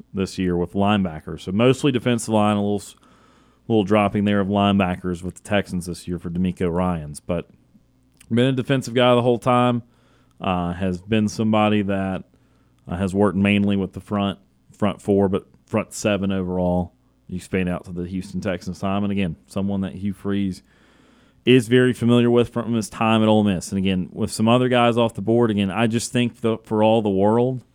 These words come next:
if they wanted Arnett, they would have done that by now. He's available. What's he, what's he waiting on?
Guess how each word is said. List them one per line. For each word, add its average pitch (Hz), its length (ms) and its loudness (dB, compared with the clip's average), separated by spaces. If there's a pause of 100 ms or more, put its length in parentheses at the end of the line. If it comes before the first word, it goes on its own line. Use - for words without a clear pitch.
(500)
if 107 180 -4
they 113 140 6
wanted 123 300 4
Arnett, 127 420 4
they 131 100 -2
would 135 140 -2
have 127 60 -6
done 139 200 4
that 90 220 -2
by 80 120 -6
now. 69 400 -16
He's 107 200 0
available. 113 420 2
What's 95 220 0
he, 117 100 2
what's 104 300 0
he 120 60 -2
waiting 113 300 0
on? 71 280 -18